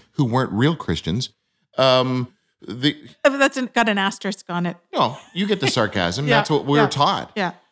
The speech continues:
Speaker 1: Um, thank you, evangelicals. Um, uh, w-, uh, I went into the minister one day and said something like, um,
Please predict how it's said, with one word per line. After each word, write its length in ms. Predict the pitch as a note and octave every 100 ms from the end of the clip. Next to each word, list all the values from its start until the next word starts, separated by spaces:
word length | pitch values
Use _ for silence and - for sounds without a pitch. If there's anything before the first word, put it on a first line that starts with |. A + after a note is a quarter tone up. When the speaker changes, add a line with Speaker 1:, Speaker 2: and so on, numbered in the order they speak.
| _
Speaker 1:
Um, 460 | A2 G#2+ G#2+ G#2 G2
thank 260 | G2 A2 G#2+
you, 100 | G#2
evangelicals. 800 | F#2+ G2 F#2+ F#2+ A2 E3 F3 - _ _ _ -
Um, 460 | B2 B2+ B2 A#2 - _ _ _ -
uh, 60 | C3
w-, 220 | A2+ C3
uh, 260 | A#2 A2+ A2
I 120 | C#3+
went 180 | D3+ D3+
into 160 | C#3+ A2+
the 80 |
minister 400 | A#2+ D#3 E3 B2+
one 160 | G2+ G2
day 160 | G2+ G#2
and 100 | G2
said 280 | G#2+ F#2+ - _ _
something 320 | - G#2 G#2+
like, 240 | G2 F#2
um, 240 | G2 F2